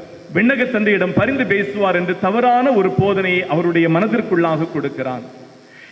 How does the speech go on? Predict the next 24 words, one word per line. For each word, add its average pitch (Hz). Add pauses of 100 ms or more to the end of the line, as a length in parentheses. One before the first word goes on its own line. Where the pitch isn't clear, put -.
எனவே 330
இந்த 262
பெண்மணி 277
இந்த 240
ஆற்றில் 269
விழுந்து 262
சாவதற்கு 254
ஒரு 226
சில 247
நிமிடங்களுக்கு 233
முன்னால் 180 (640)
அங்கிருந்த 247
ஒரு 214
அந்தோணியாருடைய 220 (100)
சுரூபத்தின் 214
முன்னால் 208 (120)
சென்று 180 (260)
தன்னுடைய 196
விருப்பத்தை 226
சொல்லி, 180 (180)
"எனக்காக 220
பரிந்து 208
பேசி 202
நான் 175